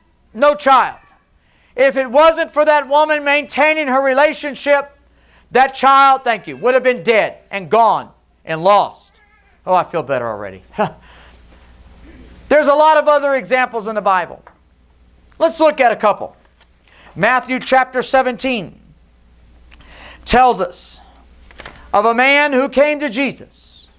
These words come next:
and brought his son and says, "Jesus, my son is a lunatic.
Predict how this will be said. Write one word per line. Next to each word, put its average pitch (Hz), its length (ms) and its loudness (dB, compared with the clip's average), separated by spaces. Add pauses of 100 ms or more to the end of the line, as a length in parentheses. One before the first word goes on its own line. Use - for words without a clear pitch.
(600)
and 202 180 0
brought 262 300 2
his 247 240 0
son 240 420 -2 (800)
and 233 180 0
says, 277 380 2
"Jesus, 339 1000 -2
my 262 220 0
son 339 460 0
is 311 160 0
a 302 80 4
lunatic. 285 680 -4